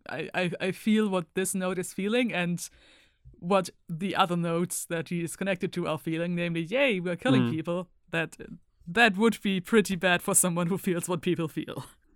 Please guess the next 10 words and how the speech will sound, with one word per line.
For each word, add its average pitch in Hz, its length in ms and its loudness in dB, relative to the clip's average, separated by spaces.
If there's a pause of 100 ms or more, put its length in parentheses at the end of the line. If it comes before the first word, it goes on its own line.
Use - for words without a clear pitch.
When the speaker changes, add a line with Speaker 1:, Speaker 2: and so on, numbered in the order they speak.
(140)
Speaker 2:
Yeah. 104 320 4 (300)
<sighs> - 100 -4 (640)
So, 131 420 6
yeah, 165 280 6
you 117 160 2
get 131 140 4
to 135 240 -2
roll 131 440 2
a 131 80 -2
flat - 640 -2